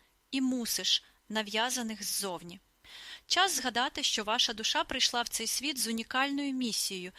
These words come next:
і лише ви можете відчути цей божественний поклик. Зробіть священну ревізію всіх своїх цілей та прагнень. Візьміть кожне бажання в руки,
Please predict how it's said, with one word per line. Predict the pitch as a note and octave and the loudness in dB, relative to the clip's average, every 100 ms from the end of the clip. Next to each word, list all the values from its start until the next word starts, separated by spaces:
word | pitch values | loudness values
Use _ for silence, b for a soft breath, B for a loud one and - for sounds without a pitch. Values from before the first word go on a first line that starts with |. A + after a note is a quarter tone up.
| B B B - | B B B -4
і | |
лише | B3 A#3+ C4+ | 2 4 4
ви | C#4 | 0
можете | E4 D#4 C#4+ C4+ | 0 0 0 -2
відчути | B3 A#3 - D#4+ D4+ | -6 -2 -2 -2 -4
цей | - A#3+ | -2 -4
божественний | G3+ G#3 G#3 A#3 - C4 B3 A#3+ | -4 0 2 2 0 -2 -6 -6
поклик. | - F3+ - D#3+ - - _ _ _ _ _ | -6 -6 -6 -14 -18 -20 _ _ _ _ _
Зробіть | G3+ A#3 B3 D#4+ | -4 -2 0 0
священну | - B3 A#3+ - C4 C#4 B3+ | 0 2 4 4 4 2 -2
ревізію | A#3+ A3+ C#4 C4+ C4 | -2 -2 -2 0 0
всіх | A#3 - C4+ - | -2 0 0 0
своїх | - G#3+ G#3 - | -2 -4 -6 -6
цілей | - A#3+ C#4 C#4+ C4 B B _ | -2 -2 0 -2 -4 B B _
та | A#3 | -6
прагнень. | - G3+ F3+ E3+ E3+ - _ b b b _ | -2 -2 -4 -6 -12 -14 _ b b b _
Візьміть | A3+ A#3+ D#4+ A4 | 0 2 2 -2
кожне | - D4+ C#4+ C4+ | -2 0 0 0
бажання | A3+ A#3 A#3+ B3 A#3+ | 0 2 2 2 -2
в | G#3+ | -4
руки, | G#3+ F3+ - F3+ | -6 -6 -10 -14